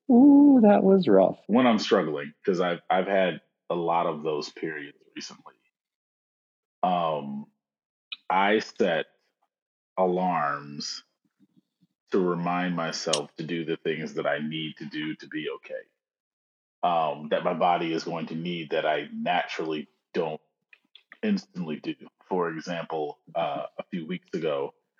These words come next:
Speaker 2: I set a reminder on my phone that, like, every, I would snooze it too every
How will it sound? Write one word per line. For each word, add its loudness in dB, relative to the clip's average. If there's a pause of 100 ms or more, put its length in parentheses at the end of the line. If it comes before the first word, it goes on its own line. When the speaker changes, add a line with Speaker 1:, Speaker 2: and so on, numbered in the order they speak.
(160)
Speaker 2:
I 0
set -2
a -2
reminder -4
on -8
my -8
phone -8 (1000)
that, -2
like, -6
every, 0
I 2
would 0
snooze 0
it -6
too -4
every -6